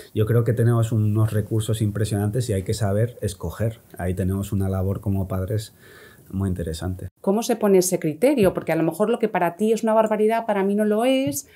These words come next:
Speaker 2: o no, no, no, no toda la humanidad hablamos el mismo. Yo muchas, yo no me fío de las calificaciones que hay a día de hoy.
Speaker 1: Lo que pongas,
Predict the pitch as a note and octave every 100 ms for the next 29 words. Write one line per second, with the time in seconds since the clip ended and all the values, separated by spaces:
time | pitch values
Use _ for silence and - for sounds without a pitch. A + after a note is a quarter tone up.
0 | - _ F#3 F#3 F3 F3 _ G#3 A#3+ G3
1 | G#3 F#3+ G#3+ G3 - G3+ B3+ - A#3 C4+
2 | F3+ F3 E3+ E3 E3+ E3 E3 E3 E3 E3+
3 | E3 E3 F3 D#3+ D3+ D#3+ A3 C4+ C4+ G3+
4 | - E3+ A#3 C4+ G#3+ E3 E3+ D#3 D#3 D3+
5 | E3 D3+ E3+ E3 D#3 G3 G#3 G3+ G#3 G#3+
6 | G#3 E3 E3 D#3 C#3 C#3 - - - A2
7 | A2 A2+ G#2 D3+ F#3 G#3+ - -